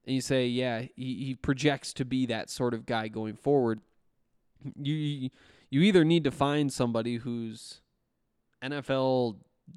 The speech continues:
draft type material,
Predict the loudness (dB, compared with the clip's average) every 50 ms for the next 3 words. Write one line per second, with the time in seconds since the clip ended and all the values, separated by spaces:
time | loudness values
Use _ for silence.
0 | -14 -10 -2 0 2 2 2 0 0 -2 -6 _ -20 _ _ _ _ _ -8 -4
1 | -4 -4 -4 -6 -10 -16 -20 _ -20 _ _ -10 -6 -6 -6 -6 -2 -2 -2 0
2 | 0 -2 -2 -4 -4 -6 -6